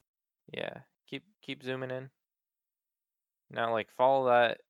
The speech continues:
towards Hershey. Uh, keep going slowly.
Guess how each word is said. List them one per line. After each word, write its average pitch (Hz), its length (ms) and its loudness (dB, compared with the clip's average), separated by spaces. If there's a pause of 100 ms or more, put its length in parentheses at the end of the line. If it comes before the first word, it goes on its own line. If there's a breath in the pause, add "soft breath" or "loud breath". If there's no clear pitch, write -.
(480)
towards 113 340 -4
Hershey. - 480 -10 (1300)
Uh, 107 480 -6 (1040)
keep - 180 -20
going 107 520 -6 (140)
slowly. 104 560 -6